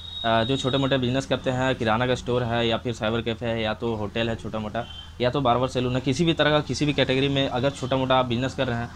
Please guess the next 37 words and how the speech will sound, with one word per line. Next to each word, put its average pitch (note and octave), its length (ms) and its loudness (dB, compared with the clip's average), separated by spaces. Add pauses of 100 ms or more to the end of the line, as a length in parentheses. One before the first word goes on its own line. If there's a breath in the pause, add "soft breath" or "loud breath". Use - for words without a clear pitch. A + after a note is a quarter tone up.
(220 loud breath)
तो D3 60 0
मैं D#3+ 120 4
आज D#3+ 180 4
के F3+ 100 4
वीडियो D#3+ 220 4
में E3+ 80 2
बताऊँगा D#3 340 2
कि D#3+ 100 0
आप D3+ 180 4
अपने D3 180 0
बिजनेस C#3+ 260 0
को D#3+ 80 -4
कैसे C3+ 220 0
प्रमोट B2 320 0
कर A#2+ 100 0
सकते G#2 260 -6
हैं, F2 80 -8 (340 loud breath)
आप B2+ 120 -2
कैसे C3+ 240 2
अपने D3+ 200 0
आसपास C#3 340 0
के C#3+ 120 -4
कस्टमर्स C3 420 -4
को C#3 120 -6
बता B2+ 240 -4
सकते B2 260 -10
हैं A#2 200 -6
कि C3 140 -4
आपका A#2 320 -2
स्टोर A2+ 280 -6
है A#2 120 -4
यहाँ G#2+ 160 -8
पे, B2 200 -10
इस G#2+ 140 -12
जगह G#2+ 180 -6
पे। C3 180 -10 (680 loud breath)
मैं D#3 220 2